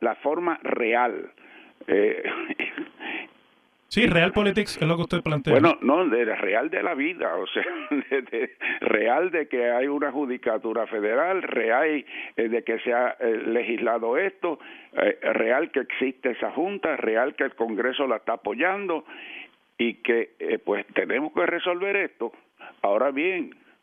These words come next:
Speaker 1: cuando salgamos de esto, allá en el propio Congreso se ha reconocido que entonces es el momento para resolver lo que es el destino final de Puerto Rico. Lo que pasa es que, eh, <laughs> no es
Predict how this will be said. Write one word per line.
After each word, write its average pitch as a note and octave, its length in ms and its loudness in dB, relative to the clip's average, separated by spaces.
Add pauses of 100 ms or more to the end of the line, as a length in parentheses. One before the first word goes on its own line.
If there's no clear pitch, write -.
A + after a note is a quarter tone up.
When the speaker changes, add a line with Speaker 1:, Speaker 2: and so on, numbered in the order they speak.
(280)
Speaker 1:
cuando G#2+ 460 2
salgamos C#3 640 -2
de E3+ 100 0
esto, B2 260 -4 (200)
allá A2 420 0
en G3+ 120 -8
el A2+ 100 -4
propio A2 360 -2
Congreso G#2+ 500 -2
se A#2+ 120 2
ha G2+ 80 4
reconocido C#3 1120 -2 (600)
que B2+ 240 2
entonces C3+ 920 0 (180)
es G#2+ 80 -6
el B2+ 140 -2
momento D3 680 -4 (420)
para A2+ 340 4
resolver G2 580 -2
lo F#3 200 -4
que C#3 140 0
es C#3 60 0 (120)
el D3 80 -4
destino C3+ 560 -4 (100)
final C#3+ 480 -2
de C#3 120 -2
Puerto - 440 -4
Rico. - 500 -4 (440)
Lo - 60 -20
que - 100 -6
pasa A2+ 320 2
es D#3 60 -4
que, C#3+ 400 2
eh, - 40 -8 (300)
<laughs> A#2+ 200 -10
no B2+ 580 2
es D3+ 240 2